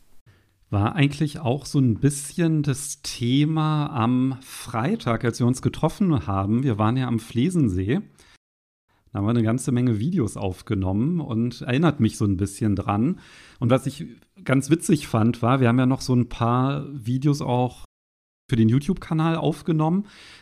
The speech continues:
dass wir dann tatsächlich auch so ein paar Sachen aufgenommen haben, worüber wir im Podcast gesprochen haben. Sonst ist ja eigentlich immer umgekehrt, ne, dass wir sagen, Link,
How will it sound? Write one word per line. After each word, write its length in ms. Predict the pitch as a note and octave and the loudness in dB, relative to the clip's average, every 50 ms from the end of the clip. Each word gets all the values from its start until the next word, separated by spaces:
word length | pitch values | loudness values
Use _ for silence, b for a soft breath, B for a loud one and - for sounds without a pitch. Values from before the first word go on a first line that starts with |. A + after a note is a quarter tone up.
| B - | B -4
dass 260 | A2+ A#2+ - - - | -4 -4 -4 -4 0
wir 460 | B2+ C3 C3+ C3 C3 C3 - - - - | 2 4 4 4 4 2 -2 -8 -8 -4
dann 160 | - A#2 B2+ | -2 -2 -2
tatsächlich 460 | - C3 A2 A2+ B2+ - - D#3 C#3+ | -2 -2 -2 -2 -2 -2 -2 -2 -2
auch 100 | B2 B2+ | -4 -2
so 140 | - - C#3+ | 0 2 2
ein 100 | C3 C#3+ | 2 0
paar 640 | - - A#2+ A#2 B2+ C3+ D3 D#3 D#3 D#3+ - - - - | -2 -2 0 2 2 2 2 0 -2 -4 -8 -12 -14 -8
Sachen 420 | C#3 A2 B2+ B2+ - D#3 D#3+ E3 F3 | -4 -2 -2 0 2 2 2 2 2
aufgenommen 680 | - C3 C#3+ C#3+ C#3+ - D#3+ C#3+ C#3 C#3 D3 C#3+ C3+ | 2 0 0 0 0 2 4 6 6 6 6 6 4
haben, 360 | C3 C3 C#3+ D3 D3+ D3 C#3 | 4 4 4 6 4 4 2
worüber 360 | B2+ B2 A#2+ C3+ C3 C3+ C3+ A#2+ | 2 0 0 2 2 2 2 2
wir 80 | C3 | 0
im 80 | B2 A#2+ | 0 0
Podcast 560 | - - F#3 - - - G#2+ G2 F2+ - - | 0 -2 -4 -4 -4 -4 -2 -2 -4 -6 -8
gesprochen 580 | - G2+ - - - - G#2+ G2 - - G2+ F#2+ | -8 -8 -8 -8 -6 -4 -4 -4 -2 0 0 2
haben. 220 | F#2 F#2+ F#2+ G2 | 2 2 0 2
Sonst 240 | F#2+ A2 B2 - D3+ | 2 0 0 0 0
ist 100 | C#3+ - | 0 0
ja 60 | D3 | 0
eigentlich 240 | C#3 C3+ - C3+ - | 0 0 0 2 2
immer 180 | C3 B2 A#2 | 2 2 4
umgekehrt, 640 | B2 B2 C3 D3 E3+ F3+ - - - E3+ E3+ D#3+ - | 4 4 6 6 4 4 2 2 2 4 4 4 4
ne, 80 | - C3+ | 2 2
dass 140 | B2+ - C3 | 2 2 0
wir 60 | A#2+ | 2
sagen, 320 | A2 A#2+ A#2 B2 B2+ B2+ | 4 4 6 6 4 4
Link, 340 | A#2 A#2+ B2 C3+ C3 C#3 | 4 4 4 4 2 0